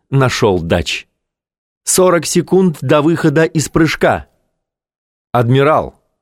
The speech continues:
Лемок повернулся. Капитан эсминца протягивал ему пистолет. «Адмирал! Атан!» Карл Лемок, герой Тукайского конфликта и ровесник императора, покачал головой.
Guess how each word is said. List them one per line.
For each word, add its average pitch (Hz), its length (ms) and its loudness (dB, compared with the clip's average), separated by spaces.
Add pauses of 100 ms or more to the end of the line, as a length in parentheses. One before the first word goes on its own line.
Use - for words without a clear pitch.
(520)
Лемок 160 440 2
повернулся. 123 800 0 (640)
Капитан 131 540 0
эсминца 120 720 -2 (340)
протягивал 143 720 2
ему 110 340 2
пистолет. 95 640 -2 (800)
«Адмирал! 123 680 0 (320)
Атан!» 131 560 -2 (580)
Карл 113 340 2
Лемок, 117 540 0 (140)
герой 180 420 4
Тукайского 135 680 0
конфликта 127 580 0
и 120 160 0
ровесник 110 600 0
императора, 104 800 0 (280)
покачал 143 580 0
головой. 98 600 0